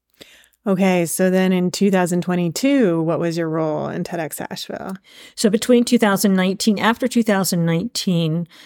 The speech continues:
Speaker 2: the former organizer departed. He said, "I'm, I'm done." <laughs> I put an application in. I was approved and gathered a team of folks together. And,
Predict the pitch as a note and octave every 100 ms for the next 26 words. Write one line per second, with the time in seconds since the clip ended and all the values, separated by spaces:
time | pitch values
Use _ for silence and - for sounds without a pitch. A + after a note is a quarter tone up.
0 | - - F#3 E3+ F3 F3+ - G#3 G3+ G3+
1 | - - F#3+ F3 E3+ D#3+ E3 - F3+ F#3+
2 | G3 _ _ _ - G#3+ - G3 E3+ F3
3 | F#3 E3 F#3 F3+ G3 - G3+ F#3 E3+ F#3
4 | A#3 - - A3+ _ G#3+ F3+ - G#3+ G#3
5 | G#3 F#3 F3 E3 - A#3+ - A3 G#3 G3
6 | G3 G3+ F3+ F3 F3+ F3+ - - - A3+
7 | A3+ G#3+ F#3+ - - - _ _ - G3
8 | F3+ F3+ F3 F3 F3 F3 F3+ G#3 A3 G3
9 | - A3 G3+ G3+ - D#3+ - - - G#3+
10 | A3 - F#3 F#3+ F#3 F#3+ G#3 G#3+ G#3+ -
11 | _ G#3 F#3 F3+ F#3 F3+ F3+ F3+ G#3